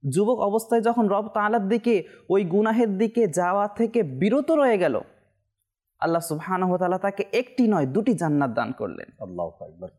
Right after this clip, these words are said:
Speaker 2: কোরআনের ইরশাদ, আল্লাহ তাআলা তাকে পুরস্কৃত করবেন।
Speaker 1: অবশ্যই।
Speaker 2: যে ব্যক্তি আল্লাহ তাআলার হুকুম পালন করবে, আল্লাহ তাআলার দিকে ফিরে আসবে। আল্লাহ তাআলার বান্দাদের অবস্থা দেখেন, যখন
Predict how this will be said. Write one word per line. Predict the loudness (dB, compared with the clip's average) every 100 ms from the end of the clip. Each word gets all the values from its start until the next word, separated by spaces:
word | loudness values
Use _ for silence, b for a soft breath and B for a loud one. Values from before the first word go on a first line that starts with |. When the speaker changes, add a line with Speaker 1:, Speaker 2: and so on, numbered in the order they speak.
| -4
Speaker 2:
কোরআনের | -2 0 0 0
ইরশাদ, | -2 -2 -4 -4 -2
আল্লাহ | 0 0 0
তাআলা | -4 -6
তাকে | -6 -8
পুরস্কৃত | -6 -6 -4 -4 -4
করবেন। | -2 -4 -8 -20 _ _ -6
Speaker 1:
অবশ্যই। | -4 -2
Speaker 2:
যে | 0
ব্যক্তি | -2 -2 -4 -2
আল্লাহ | 0 0 0
তাআলার | 0 -2
হুকুম | -2 -2 -4
পালন | -2 -2 -2 0
করবে, | 0 0 -4 -2
আল্লাহ | -2 0
তাআলার | 0 -2
দিকে | -2 -4
ফিরে | -2 0 2
আসবে। | 0 -4 -14 -16 _ _ _ _ _
আল্লাহ | -2 0 0 -2
তাআলার | -2 0 0 0
বান্দাদের | 0 -2 0 0 0 0
অবস্থা | -2 -4 -2
দেখেন, | -2 -4 -10 -16 _ _ _ -8 -2
যখন | -2 -2 -4